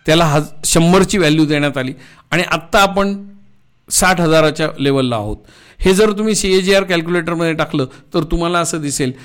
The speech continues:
की Sensex हा सोळा पॉइंट छप्पन टक्के चक्रवाढ व्याजाने वाढलेला आहे. The सीएजीआर returns is sixteen point five six percent on the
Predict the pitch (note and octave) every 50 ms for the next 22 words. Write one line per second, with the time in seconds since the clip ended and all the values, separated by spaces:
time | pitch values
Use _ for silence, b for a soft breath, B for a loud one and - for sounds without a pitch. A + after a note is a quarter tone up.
0 | B B - - G3 F3 - - E3 E3 E3+ - - G#3 G3+ - - F3+ F3+ F3+
1 | E3+ - E3+ E3+ F3 F3+ F#3+ F#3 F#3+ F#3 F#3 F#3 - - - C#3+ D3 - - G3+
2 | G3+ F#3+ F3+ E3+ - - - F#3+ F#3 F3 B B B B - - D#3+ - E3+ E3+
3 | F3 E3 E3+ E3+ E3 D#3+ D3 D3 C#3+ D#3 D3+ D#3+ D#3 C#3 B2+ B2 B2+ B2+ A#2+ G#2+
4 | G2 E2+ - b b b b b b b b - C3 D3+ E3+ - - E3 F3 F3+
5 | F3+ F3 G#3+ G#3 G#3 F3+ F3+ E3+ F3+ F3+ F3 F3 D#3 - - - D#3+ E3 D#3+ D#3
6 | B B B B B - - E3+ D3+ - - G3+ G3 F#3+ F3 - F3 F3 F3 D#3
7 | - D3+ D#3+ D#3 C#3+ D#3+ D#3+ - - - - C#3 C3 - D#3 D3 C#3 C3+ C3+ C#3
8 | C#3